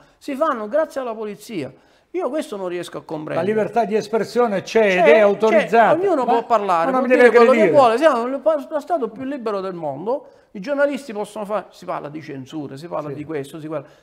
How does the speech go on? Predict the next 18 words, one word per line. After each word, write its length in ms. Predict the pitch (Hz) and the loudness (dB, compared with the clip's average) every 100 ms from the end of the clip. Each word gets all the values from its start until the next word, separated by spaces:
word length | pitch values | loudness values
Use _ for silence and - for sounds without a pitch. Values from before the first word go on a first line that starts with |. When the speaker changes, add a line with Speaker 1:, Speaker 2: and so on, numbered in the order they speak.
| _ | _
Speaker 1:
d'accordo, 640 | 302 302 208 160 135 135 _ _ | -4 -4 -2 -2 -4 -12 _ _
possiamo 380 | 180 - 254 247 | -16 -8 -4 -4
fare 180 | 254 254 | -2 -2
tutte 240 | 226 220 | -2 -6
le 100 | 214 | -8
beghe 280 | 196 214 208 | -4 -4 -4
politiche 380 | 202 208 208 202 | -6 -8 -8 -8
che 60 | |
vogliamo, 440 | 196 202 220 220 180 | -8 -8 -4 -4 -4
li 120 | 180 | -8
comprendiamo, 640 | 185 185 180 180 160 135 | -8 -10 -10 -8 -8 -8
ma 160 | 160 233 | -8 -8
perché 440 | 240 247 - 349 254 | -8 -12 -12 -12 -12
tirare 480 | 185 175 226 226 | -10 -6 -6 -8
dentro 380 | 165 202 254 233 | -10 -12 -12 -12
le 80 | 175 | -14
forze 320 | 151 202 - | -12 -14 -14
dell'ordine, 580 | 156 127 151 180 135 131 | -18 -14 -12 -12 -12 -16